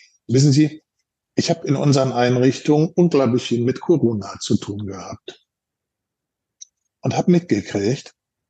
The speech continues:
wie sehr die Kinder gelitten haben, weil sie nie in die Schule gehen konnten und nicht auf die Spielplätze gehen konnten. Ich habe mitgekriegt, in und den Einrichtungen, wie belastend das für alle Familien gewesen ist. Es hat,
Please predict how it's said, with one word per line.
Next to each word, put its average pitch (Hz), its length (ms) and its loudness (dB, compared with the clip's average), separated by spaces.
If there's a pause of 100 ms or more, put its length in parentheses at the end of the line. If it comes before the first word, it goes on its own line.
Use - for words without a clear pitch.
(200)
wie 143 120 4
sehr 156 300 2
die 151 100 4
Kinder 147 340 -2
gelitten 127 460 2
haben, 127 160 -2
weil 123 100 0
sie 120 120 2
nie 123 160 0
in 120 80 0
die 110 80 2
Schule 113 280 2
gehen 131 260 2
konnten 135 280 -4
und 127 120 -6
nicht 127 180 2
auf 127 80 -8
die 131 100 2
Spielplätze 95 580 -4
gehen 92 200 -10
konnten. 110 320 -10
Ich 113 100 -8 (100)
habe - 140 -16
mitgekriegt, 143 760 0 (380)
in 147 140 2
und 131 200 2
den 127 200 2
Einrichtungen, 120 720 0 (220)
wie 120 100 4
belastend 113 540 2
das 107 160 -8
für - 180 -8
alle 95 140 -6
Familien 95 640 -8 (420)
gewesen 95 560 -4 (240)
ist. - 560 -12 (1200)
Es - 180 2
hat, - 300 -4